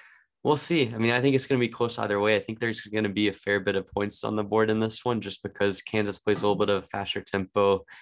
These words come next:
and this is one of the most o-, efficient offenses in the nation that you're going against. But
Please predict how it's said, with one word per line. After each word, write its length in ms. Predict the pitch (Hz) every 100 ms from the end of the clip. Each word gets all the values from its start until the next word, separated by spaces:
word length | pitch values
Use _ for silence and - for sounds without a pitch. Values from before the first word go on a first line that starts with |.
| - _
and 220 | 113 113
this 140 | 104 110
is 60 |
one 180 | 104 110
of 60 | 110
the 160 | 95
most 240 | 104 101 -
o-, 180 | 98 _
efficient 540 | - - 120 113 113 104
offenses 500 | 104 101 104 - 98
in 100 | 95
the 60 |
nation 360 | 92 101 98 101
that 100 | 95
you're 100 | 92
going 280 | 90 95 92
against. 460 | 92 98 95 - -
But 160 | -